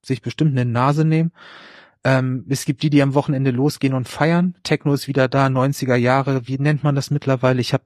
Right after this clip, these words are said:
n-, ich letzte Woche nicht zugehört. Aber es sind neunziger Jahre Partys wieder. So, und ich höre die Musik und ich denk mir, "Ha, geil ist wie früher."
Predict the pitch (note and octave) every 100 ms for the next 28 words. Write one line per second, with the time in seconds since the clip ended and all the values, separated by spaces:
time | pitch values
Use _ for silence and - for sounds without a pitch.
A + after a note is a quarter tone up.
0 | - A#2+ A2 F2+ A2+ C3 B2 B2 A#2 A2+
1 | A#2+ A2+ - B2 A#2 A2 C3+ - - -
2 | - - _ C3+ D3+ D#3 E3 E3+ E3+ D#3
3 | E3 E3+ - A#2+ - - F#2+ A2 _ _
4 | - C#3+ D3 - D#3 C3+ A2+ D#3+ C3+ -
5 | C3+ C3+ C3+ C3+ _ - C4 - _ -
6 | D3+ D3+ - D#3+ - F3 D3+